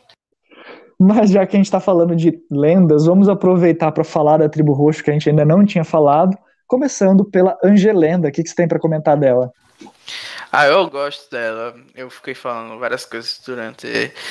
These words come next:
Speaker 2: a live, mas eu gosto muito da Angelina, acho que ela joga bem. Eu gostei do jeito que ela conversou durante o C T, naquela situação da apaziguadora, deu pra ver o poder de persuasão dela, o estilo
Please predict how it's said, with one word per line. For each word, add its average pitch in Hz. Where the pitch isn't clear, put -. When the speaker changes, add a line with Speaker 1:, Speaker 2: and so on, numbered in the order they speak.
Speaker 2:
a 113
live, 123
mas 131
eu 131
gosto 147
muito 180
da 170
Angelina, 147
acho 135
que -
ela 139
joga 127
bem. 131
Eu 127
gostei 135
do 131
jeito 131
que 135
ela 123
conversou 131
durante 127
o -
C -
T, 151
naquela 131
situação 127
da 123
apaziguadora, 123
deu 123
pra 127
ver 131
o 135
poder 139
de 147
persuasão 131
dela, 143
o -
estilo 151